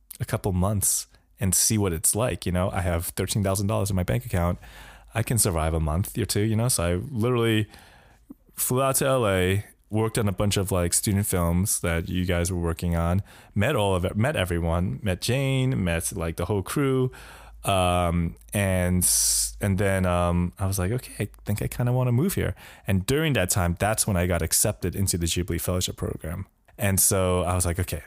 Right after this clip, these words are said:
okay, I'm gonna go back to New Jersey for the summer, have one final goodbye to everyone, you know, uh, to all my fam-, 'cause literally all my family is in Jersey,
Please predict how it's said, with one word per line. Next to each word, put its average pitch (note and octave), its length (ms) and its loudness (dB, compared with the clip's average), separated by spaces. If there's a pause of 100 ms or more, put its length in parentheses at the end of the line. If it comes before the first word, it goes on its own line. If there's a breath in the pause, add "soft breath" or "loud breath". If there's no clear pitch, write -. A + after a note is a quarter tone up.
okay, G2 140 -8 (280)
I'm G#2 100 2
gonna F#2+ 160 2
go A#2+ 120 0
back B2+ 240 0
to C3+ 480 0
New C#3 100 0
Jersey F2+ 520 2 (120 loud breath)
for - 160 -6
the G2+ 80 2
summer, D#2+ 400 0 (360 soft breath)
have F#2+ 260 -2
one G2+ 280 2
final G#2+ 360 0
goodbye F2 480 0
to E2+ 420 0 (540)
everyone, F2+ 500 0
you G#2+ 100 0
know, F#2 280 0 (560 loud breath)
uh, F2+ 240 0
to F#2+ 120 -2
all F2+ 60 0
my F2 140 0
fam-, F#2 260 -2 (220)
'cause G#2 180 0
literally G#2 360 2 (180)
all G2 160 2
my E2+ 100 2
family F2 380 0
is F#2 100 -2
in E2+ 200 0
Jersey, - 440 -4